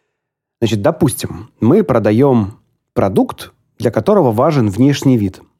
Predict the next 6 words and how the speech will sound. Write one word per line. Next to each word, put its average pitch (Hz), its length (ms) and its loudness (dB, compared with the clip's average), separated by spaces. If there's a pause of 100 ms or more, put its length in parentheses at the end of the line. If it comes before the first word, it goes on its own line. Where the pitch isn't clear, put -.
(160)
Например, 107 440 0
это 95 140 -6
торт 120 640 -2 (480)
или 110 440 2
блюдо 120 500 2
в 110 400 0